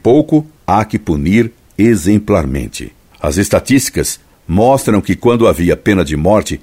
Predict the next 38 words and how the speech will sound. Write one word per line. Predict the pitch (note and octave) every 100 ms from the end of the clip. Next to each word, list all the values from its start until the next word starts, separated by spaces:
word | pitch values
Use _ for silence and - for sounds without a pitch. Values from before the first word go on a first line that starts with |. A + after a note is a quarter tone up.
| _
a | F2
criminalidade | - C#3+ D3 B2+ G#2+ D#2+ F2+ G2 F#2
era | F#2
pequena. | F#2 - - D#2 B1 - _
Hoje, | D#2+ A2+ F#2+ E2
em |
São | C#2+ C#2+
Paulo, | C#2 F#2+ A2 G#2 - _ _
há | D2+ D#2+
cerca | - G#2 G2+ F#2+
de | D#2+
trinta | - B2+ C#3 B2+
homicídios | F#2+ D2+ G2+ F#2+ F2+
por | - F2
dia | C2 G2+ A2 G#2 - -
nos | F2+ -
finais | E2+ D2 C#2+
de | C#2+
semana. | - C#2 A#1+ A1 - _ F2+
Em | F#2+
Paris, | B2 G#2+ C#3+ F3+ - _ _ F2+
entre | F#2 F2+
mil | F#2+ D3+
setecentos | - G2+ - A2 A2+ G2
e | F2+
quarenta | F#2+ F2+ F2 F#2
e |
nove | G2 G#2 C2 C2 - _ -
e | D#2
mil | G#3 C3
setecentos | A2+ - - F#2 E2+ D2+
e | D#2+
oitenta | D#2 F2 D#2 D2+
e |
nove, | F2 G2+ C#2 B1 _ _ _ _
durante | D2 G#2 B2 B2
quarenta | A#2 G2 G#2 D3+ A#2
anos, | G2+ A#2+ B2